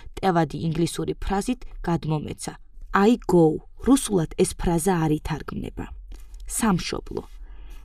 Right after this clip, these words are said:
მე და კატია პატარა მაღაზიაში შევდივართ პროდუქტებისათვის. კატია შიგნით შედის,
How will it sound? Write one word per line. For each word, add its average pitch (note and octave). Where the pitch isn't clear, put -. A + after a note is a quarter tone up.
მე C#4
და F#3+
კატია A3+
პატარა G3+
მაღაზიაში E3
შევდივართ D#3+
პროდუქტებისათვის. -
კატია D4
შიგნით E3+
შედის, -